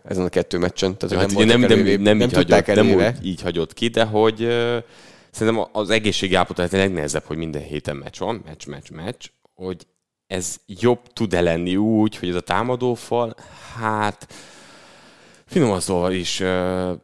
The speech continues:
Speaker 2: problémás továbbra is. Tehát nekem ez a legnagyobb probléma, hogy ez a támadófal semmit nem lépett előre, semmilyen szempontból.
Speaker 1: Azt nézem, hogy a Bengals is
Speaker 2: Nem
Speaker 1: ki se
Speaker 2: raktam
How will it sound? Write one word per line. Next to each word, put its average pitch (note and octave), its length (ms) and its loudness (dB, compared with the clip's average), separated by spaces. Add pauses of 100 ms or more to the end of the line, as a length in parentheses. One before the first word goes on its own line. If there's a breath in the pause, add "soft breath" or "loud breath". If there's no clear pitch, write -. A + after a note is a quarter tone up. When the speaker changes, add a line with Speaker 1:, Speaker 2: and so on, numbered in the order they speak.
Speaker 2:
problémás D#2+ 760 -2
továbbra D2 460 -4
is. - 140 -18
Tehát - 160 -16
nekem E2 240 -8
ez G2+ 80 -6
a - 40 -10
legnagyobb D#2 240 -10
probléma, F2+ 260 -6
hogy G2+ 100 -6
ez F2+ 80 -8
a F2+ 40 -10
támadófal F#2 500 -8
semmit E2 320 -12
nem D#2 140 -16
lépett C#2+ 340 -18
előre, D2+ 400 -12 (180)
semmilyen C#2 320 -10
szempontból. D#2 760 -8 (380)
Speaker 1:
Azt A#2+ 200 0
nézem, F#2+ 260 4
hogy G2+ 120 4
a G2+ 40 6
Bengals F#2+ 480 4
is G2+ 100 -4
Speaker 2:
Nem F#2+ 220 2
Speaker 1:
ki G2+ 100 -4
se G#2+ 120 2
Speaker 2:
raktam G2 100 2